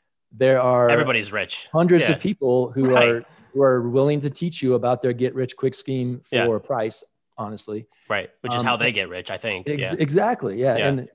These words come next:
Speaker 1: it just doesn't work. There is no get rich quick scheme. And if it sounds too good to be true, then it is. Uh,
Speaker 2: Yep.
Speaker 1: so I, I, I preach this to the, to the people, the young people I work with, both in and out of my classroom. I say, it's, there is no short,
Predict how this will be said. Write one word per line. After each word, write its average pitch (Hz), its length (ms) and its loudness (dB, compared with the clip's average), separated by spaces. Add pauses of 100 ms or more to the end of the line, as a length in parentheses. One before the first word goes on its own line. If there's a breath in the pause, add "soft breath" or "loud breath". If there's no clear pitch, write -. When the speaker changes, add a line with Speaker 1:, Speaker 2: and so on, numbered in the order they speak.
(160)
Speaker 1:
it 151 120 -4
just 214 140 0
doesn't 180 300 4
work. 175 300 0
There 139 140 4
is 170 160 2
no 127 140 0
get 123 180 -2
rich 107 200 -10
quick 104 200 -14
scheme. 92 320 -18
And 120 100 -10
if 123 140 -6
it 123 80 -6
sounds 147 400 -2
too - 140 -8
good 147 180 -2
to 131 60 -6
be 135 100 0
true, 147 240 -4
then 131 180 -4
it 127 160 -6
is. 104 600 -2
Uh, 104 200 -6
Speaker 2:
Yep. 107 100 -10
Speaker 1:
so 131 200 -2
I, 127 180 0
I, 131 180 -2 (220)
I 123 80 -6
preach 139 340 -6
this 139 160 -2
to 135 160 -6
the, 120 100 -12 (120)
to - 140 -20
the 117 100 -6
people, 123 440 -4
the 117 80 -6
young 120 180 -4
people 117 300 -8
I 107 80 -2
work 107 240 -6
with, 107 240 -4 (540)
both 127 220 2
in 139 160 -2
and 127 80 -2
out 120 160 2
of 117 60 -4
my 107 140 -4
classroom. 110 600 -6
I 107 80 -10
say, 113 300 -4
it's, - 280 -6 (160)
there 135 280 0
is 160 200 0
no 135 240 2
short, 123 440 0